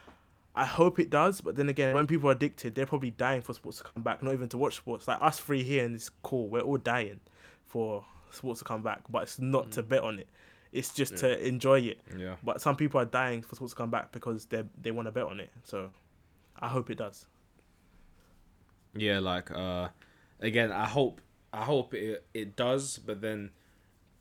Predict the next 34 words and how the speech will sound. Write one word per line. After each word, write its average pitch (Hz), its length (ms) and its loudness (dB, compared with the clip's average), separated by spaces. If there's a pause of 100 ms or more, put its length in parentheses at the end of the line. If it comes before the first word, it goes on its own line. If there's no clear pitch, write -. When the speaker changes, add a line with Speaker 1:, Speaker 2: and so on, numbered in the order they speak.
(280)
Speaker 3:
there's 127 260 4
some 139 320 2
sports 120 340 0
that 110 60 0
are 104 100 0
still 123 240 -2
going 110 260 -2
on. 101 260 -4
Like, 92 140 -6
there's 104 160 -4
still 113 480 -2 (520)
a 98 60 -8
bit 98 140 -4
of 87 100 -8
horse 104 280 -4
racing, 101 520 -2
there's 95 180 -4
still 95 440 -2 (160)
football 92 640 -6
in 90 320 -6 (420)
Ukraine 92 800 -2 (380)
and 92 220 -6
Speaker 1:
Mm. 95 60 -2
Speaker 3:
Russia. 98 520 -2
You 95 120 -6
know, 90 100 -6
there 92 220 -4
is 95 300 -4
U 98 120 -2
F 92 100 -8
C 107 160 0
coming 101 300 -6
back. 92 300 -6
So, 92 380 -6